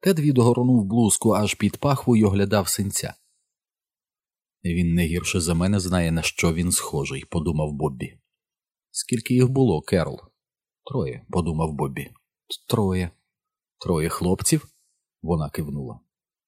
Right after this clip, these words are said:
«Троє хлопців проти маленької дівчинки. Очевидно, вони тебе злякалися. Мабуть, вирішили, що ти левиця. Ти ж левиця, Керол?»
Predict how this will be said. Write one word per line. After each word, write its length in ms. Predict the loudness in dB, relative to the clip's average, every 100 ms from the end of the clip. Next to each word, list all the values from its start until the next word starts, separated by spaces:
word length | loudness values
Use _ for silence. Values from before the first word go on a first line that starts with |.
| _
«Троє 320 | -6 -2 0
хлопців 720 | -2 0 2 2 2 -2 -4 -4
проти 380 | -2 -2 0
маленької 680 | 2 2 2 0 2 2 2
дівчинки. 680 | 0 -2 -4 -6 -8 -14 -18 _
Очевидно, 540 | -4 0 2 2 0
вони 260 | 2 4 4
тебе 320 | 2 0 0
злякалися. 840 | -2 -2 -4 -2 -4 -2 -4 -6 -10 _
Мабуть, 380 | -4 0 0 2
вирішили, 600 | 4 4 2 2 2 2
що 240 | 2 0
ти 160 | 2 4
левиця. 500 | 6 4 4 0 -4 -6
Ти 140 | -4 -2
ж 100 | 0
левиця, 420 | 2 2 2 0
Керол?» 400 | -2 -6 -6